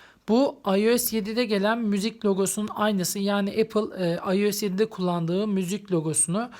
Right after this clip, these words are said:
I O S on dört ile birlikte tekrar kullanmaya başladı.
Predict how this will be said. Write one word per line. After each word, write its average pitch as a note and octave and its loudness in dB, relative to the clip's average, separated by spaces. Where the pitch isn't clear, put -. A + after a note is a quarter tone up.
I G#3 6
O A3 6
S A3 -2
on G#3+ 0
dört G#3+ 0
ile F3+ 0
birlikte E3 -2
tekrar G#3 0
kullanmaya G3 2
başladı. D#3 -4